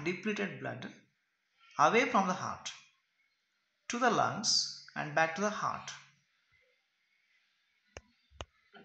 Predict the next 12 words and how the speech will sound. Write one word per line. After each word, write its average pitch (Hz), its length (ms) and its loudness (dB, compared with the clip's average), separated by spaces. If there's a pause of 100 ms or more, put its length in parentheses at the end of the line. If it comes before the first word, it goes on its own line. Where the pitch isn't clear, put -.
(1160)
Systemic 277 580 6
circulation 233 600 4 (760)
means 285 300 -2 (2250)
it 151 80 -8
is 156 120 -6
the 160 100 2
part 202 340 8
of 208 160 4
that 190 300 -2
carries 175 500 2 (1300)
oxygenated 185 760 2
blood 120 240 -8